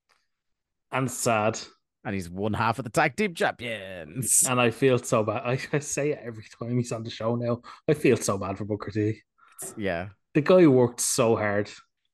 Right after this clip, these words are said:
Speaker 2: And now they've stuck him back with Stevie Ray and have him wrestling Barry Windham.
Speaker 1: We don't know what to do with your brother, so you're back in a fucking tag team with
Speaker 2: And
Speaker 1: him.
Speaker 2: he's gonna spend a good bit of next year feuding with said brother, which is the only thing worse than partnering with said brother.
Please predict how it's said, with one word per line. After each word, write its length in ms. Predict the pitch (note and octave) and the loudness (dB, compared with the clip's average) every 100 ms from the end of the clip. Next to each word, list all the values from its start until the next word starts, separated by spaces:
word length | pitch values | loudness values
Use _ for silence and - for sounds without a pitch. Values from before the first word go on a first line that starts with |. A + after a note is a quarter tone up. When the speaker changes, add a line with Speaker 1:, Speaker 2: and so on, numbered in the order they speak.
| _ _ - | _ _ -4
Speaker 2:
And 80 | A2 | 2
now 100 | A2+ | 2
they've 180 | G#2+ G2 | 2 0
stuck 440 | - - B2 - | -2 0 0 2
him 140 | B2 | 0
back 340 | F#2+ G#2+ G#2+ A#2 | 0 0 0 0
with 140 | B2+ | -4
Stevie 420 | - - A2+ G#2 G2+ | -2 -4 -4 -2 0
Ray 300 | G2+ G2+ F#2+ | 0 0 -2
and 100 | F2+ | -2
have 160 | G2 | -4
him 180 | G2+ F#2 | -4 -4
wrestling 420 | F#2 F#2+ - G2 | -4 -4 -6 -8
Barry 380 | F2+ G2 G2 G2+ | -2 0 2 0
Windham. 500 | G2 G#2+ A2 B2 B2+ - _ _ _ | -2 -4 -2 -2 -2 -8 _ _ _
Speaker 1:
We 100 | D3 | -2
don't 180 | D#3 E3+ | 2 2
know 80 | C#3+ | 2
what 120 | C3 | 0
to 60 | |
do 80 | C3 | -2
with 120 | C3 | 0
your 80 | B2+ | -2
brother, 240 | G#2 A2 A#2+ | -4 -4 -4
so 140 | - | -4
you're 100 | G#2+ | -4
back 260 | G2+ A#2 - | -2 -6 -4
in 60 | |
a 40 | A#2+ | -4
fucking 260 | A#2+ A2+ | -6 -8
tag 220 | G#2 A2 A2+ | -8 -6 -2
team 180 | B2+ | -2
with 60 | B2 | 2
Speaker 2:
And 80 | C3 | 2
Speaker 1:
him. 40 | |
Speaker 2:
he's 80 | B2 | 2
gonna 200 | C3+ B2+ | 0 -2
spend 240 | A2+ C#3+ | -2 -2
a 40 | A#2 | -4
good 380 | F2+ F2 B2 G#2+ | -6 -6 -6 -2
bit 140 | B2 | -2
of 80 | A#2 | 0
next 300 | A2+ A#2 - | -2 -4 -4
year 160 | A#2+ G#2 | -4 -4
feuding 460 | - B2+ C3+ A#2+ | -4 -4 -2 -2
with 160 | G#2 G2 | -4 -6
said 300 | - F#2+ E2 | -4 -4 -4
brother, 320 | E2+ D#2+ D#2 | -6 -4 -4
which 140 | F#2 F2 | -6 -6
is 60 | |
the 100 | F#2 | -4
only 160 | G#2+ A2 | -2 -2
thing 240 | A2+ G#2 | -2 -4
worse 320 | G2 G#2+ G2+ | -2 -2 -2
than 180 | - F#2+ | -6 -10
partnering 680 | - - A2+ A2+ A2 F#2+ C#2+ | -10 -4 -2 -2 -4 -8 -8
with 180 | D2+ - | -10 -8
said 260 | G2+ D#2+ | -8 -8
brother. 380 | F2 D2+ D2+ D2+ | -10 -14 -14 -16